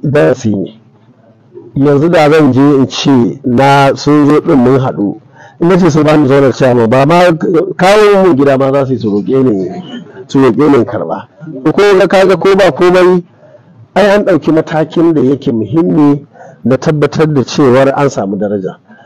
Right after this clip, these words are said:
Amma dai abin da na sani shi ne na gaya maka tun farko.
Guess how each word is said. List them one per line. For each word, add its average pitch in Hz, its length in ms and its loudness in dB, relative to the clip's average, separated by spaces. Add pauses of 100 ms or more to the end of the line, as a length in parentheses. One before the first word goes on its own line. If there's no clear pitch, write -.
(140)
Amma 131 180 0
dai 170 160 2
abin 165 140 2
da 156 60 4
na 139 100 4
sani 151 320 2
shi 147 140 -2
ne 135 120 2
na 120 80 2
gaya 117 280 0
maka 101 240 -4
tun - 300 -6
farko. 101 400 -8